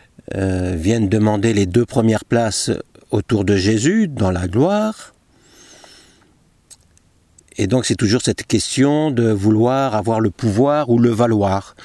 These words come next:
toujours être les premiers, être vus de tous, euh, pouvoir tout diriger. Et chaque jour dans ma méditation, j'ai vraiment, euh,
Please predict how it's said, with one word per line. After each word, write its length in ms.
toujours 320
être 140
les 80
premiers, 640
être 180
vus 160
de 100
tous, 560
euh, 200
pouvoir 540
tout 140
diriger. 640
Et 680
chaque 320
jour 260
dans 80
ma 120
méditation, 540
j'ai 140
vraiment, 460
euh, 80